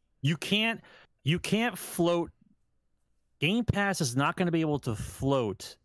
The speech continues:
all the first-party titles without selling them,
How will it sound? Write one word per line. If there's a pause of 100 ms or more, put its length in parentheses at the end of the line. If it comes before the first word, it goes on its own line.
(420)
all
the
first-party
titles
without
selling
them,